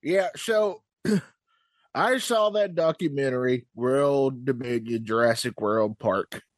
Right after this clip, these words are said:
and I really enjoyed it overall,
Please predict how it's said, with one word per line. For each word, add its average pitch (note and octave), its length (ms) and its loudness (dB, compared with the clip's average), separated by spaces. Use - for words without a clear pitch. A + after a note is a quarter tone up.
and C#3+ 500 0
I C4 200 2
really C#4 480 2
enjoyed C#4 560 0
it D#3 120 0
overall, A2+ 600 0